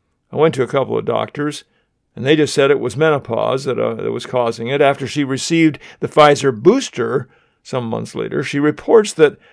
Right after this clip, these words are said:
within two or three weeks after the booster, my hair began falling out, and I started having severe brain fog and chronic fatigue. I started having uncontrollable tremors, shaking and spasms, migraines,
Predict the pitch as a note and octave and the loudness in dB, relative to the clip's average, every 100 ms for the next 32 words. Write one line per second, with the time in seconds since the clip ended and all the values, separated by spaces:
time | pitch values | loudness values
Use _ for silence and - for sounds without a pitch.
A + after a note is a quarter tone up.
0 | _ _ _ _ C3 C#3 C3+ A#2+ C#3+ C#3 | _ _ _ _ -6 -2 -2 -4 -4 -4
1 | - B2+ A#2+ G#3 F3+ - - - - C3+ | -4 -6 0 0 -2 -10 -16 -18 -4 0
2 | F#3 C4 G#3+ A#2+ G2+ - - B2 C3+ B2+ | 0 -2 -8 -8 -14 -14 -8 -2 0 4
3 | D3+ A#3 E3+ B2 A2+ A2 - A2+ A2 A2+ | 6 6 4 -4 -6 -8 -6 -4 -4 -4
4 | A#2+ C3 C3+ C3+ - E3 D#3+ C3+ D3+ C#3 | -2 0 0 -2 4 4 4 4 2 2
5 | C3+ D3 B2+ D3+ C#3+ A2+ C#3+ A3 A#3+ - | -2 -4 2 4 4 4 2 2 0 0
6 | C3 A2 A#2+ B2 B2 - G#3 A#3+ D3 - | 0 2 -2 -4 -6 -2 0 0 -2 -4
7 | C3+ - G3 A#3 C3+ - - - - - | -10 -4 -4 -2 -4 -6 -20 -20 -20 -14
8 | G#2 - D3 C#3 B2+ C#3 C#3+ D3 C#3 D3 | -10 0 0 2 -2 -2 -2 -2 -2 -4
9 | C3 E3 E3 E3 E3 - - F#3 A#3+ F3+ | 2 4 6 4 2 -4 0 2 2 0
10 | G#2+ - - _ - - F#3+ B3 D#3 B2 | -4 -12 -20 _ -10 4 6 6 0 -6
11 | B2+ - F3+ A3 A#3+ E3 C3 B2 F3 C#4+ | -8 -2 2 4 2 0 -6 0 2 2
12 | C4 D#3 B2+ A#2 A2+ A2+ | 0 0 0 -4 -8 -14